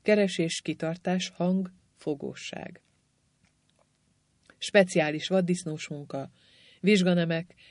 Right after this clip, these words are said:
keresés, kitartás, fogósság, hang.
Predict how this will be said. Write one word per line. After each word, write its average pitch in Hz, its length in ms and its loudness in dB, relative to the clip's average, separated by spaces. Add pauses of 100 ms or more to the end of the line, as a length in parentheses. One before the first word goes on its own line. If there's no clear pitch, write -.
(120)
keresés, 185 580 6
kitartás, 170 720 -4
fogósság, 175 840 -2 (120)
hang. - 420 -12